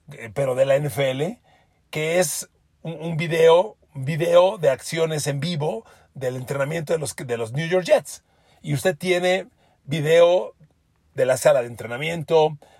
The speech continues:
de la sala de análisis de videos, de la sala de juntas, de los comedores,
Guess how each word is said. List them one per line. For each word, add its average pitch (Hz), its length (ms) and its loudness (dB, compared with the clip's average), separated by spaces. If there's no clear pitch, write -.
de 127 140 -4
la 123 100 2
sala 143 260 4
de 135 40 2
análisis 127 460 -6
de 110 100 -12
videos, 151 680 0
de 131 140 -6
la 139 80 0
sala 131 220 2
de 101 100 -8
juntas, 139 680 0
de 120 100 -8
los 110 160 -6
comedores, 139 920 0